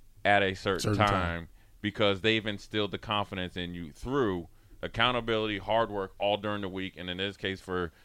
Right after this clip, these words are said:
Speaker 1: these young ladies tonight, all the season.
Speaker 2: The whole season.
Speaker 1: Right. And so then,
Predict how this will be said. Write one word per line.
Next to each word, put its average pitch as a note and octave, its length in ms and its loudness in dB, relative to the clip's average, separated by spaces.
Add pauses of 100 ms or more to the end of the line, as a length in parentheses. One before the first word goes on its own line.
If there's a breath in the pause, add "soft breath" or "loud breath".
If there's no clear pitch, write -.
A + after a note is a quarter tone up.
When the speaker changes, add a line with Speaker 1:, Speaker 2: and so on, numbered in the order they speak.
(100)
Speaker 1:
these F#2+ 180 -8
young F#2+ 200 -2
ladies F2+ 260 -2
tonight, F2+ 240 -6
all E2+ 240 -4
the D#2 80 -12
season. G#2+ 420 -6
Speaker 2:
The F#2 100 -4
whole G2 200 0
season. G2 460 -4
Speaker 1:
Right. G#2 240 2 (100)
And G2 160 -6
so A2 220 -2
then, G#2+ 380 -6